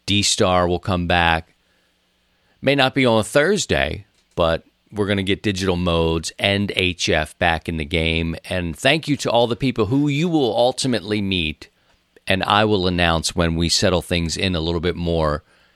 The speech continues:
Thank you for stepping up. Thank you for supporting this show, wanting to be a net control operator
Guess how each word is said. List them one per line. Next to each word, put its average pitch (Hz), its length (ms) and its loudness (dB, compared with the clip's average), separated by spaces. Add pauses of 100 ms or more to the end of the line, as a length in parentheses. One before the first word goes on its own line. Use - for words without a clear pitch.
(320)
Thank 135 260 -2
you 135 60 -2
for 120 100 0
stepping 117 400 2
up. 104 220 2
Thank 123 240 -2
you 120 80 -6
for 117 100 -2
supporting 123 600 0
this 92 160 2
show, 80 580 0 (260)
wanting 127 400 0
to 117 140 -6
be 98 120 0
a 92 60 2
net 90 200 0
control 90 440 0
operator 87 680 0